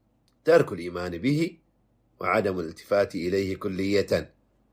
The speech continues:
القول السيء في القرآن، والزعم الباطل بأنه سحر أو شعر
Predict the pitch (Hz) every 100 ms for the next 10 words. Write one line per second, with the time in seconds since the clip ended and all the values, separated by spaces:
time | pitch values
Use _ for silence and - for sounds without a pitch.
0 | _ _ _ _ 110 107 135 139 117 -
1 | 135 139 127 - 107 98 98 - 113 107
2 | 80 _ _ _ _ _ _ _ _ _
3 | _ 95 85 120 110 117 98 120 127 127
4 | 110 92 104 104 95 - 117 131 113 -
5 | 90 - 120 120 123 123